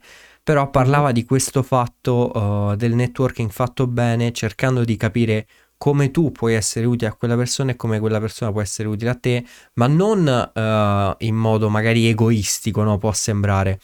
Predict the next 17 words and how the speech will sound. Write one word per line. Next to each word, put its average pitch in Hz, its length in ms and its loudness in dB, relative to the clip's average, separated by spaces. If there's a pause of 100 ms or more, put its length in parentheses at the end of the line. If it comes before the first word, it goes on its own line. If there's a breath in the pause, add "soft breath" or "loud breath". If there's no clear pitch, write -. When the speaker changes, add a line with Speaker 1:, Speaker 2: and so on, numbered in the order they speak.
(300 loud breath)
Speaker 1:
ma 135 80 0
proprio 175 220 2
a - 20 2
livello 151 320 2
di 131 160 2
relazione, 123 560 0
cioè 123 160 -4
come 156 240 0
puoi 143 220 0
incastrarti 127 840 -2
con 107 140 -2
quella 107 220 -2
persona, 120 380 -4
come 98 220 -2
hai 101 60 0
detto 98 220 -6
tu, 95 480 -2